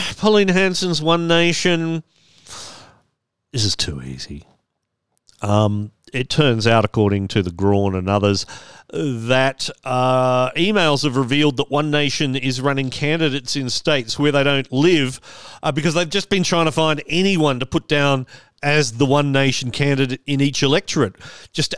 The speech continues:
hours before the close of nominations. Um,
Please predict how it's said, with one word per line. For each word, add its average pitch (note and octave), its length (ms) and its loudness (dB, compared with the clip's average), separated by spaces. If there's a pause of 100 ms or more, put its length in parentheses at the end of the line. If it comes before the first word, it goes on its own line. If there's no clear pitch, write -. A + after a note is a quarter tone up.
hours F3+ 480 2
before C#3 300 -4
the A#2+ 80 -4
close C#3 340 2
of B2+ 80 0
nominations. B2 920 -2 (600)
Um, D3+ 380 2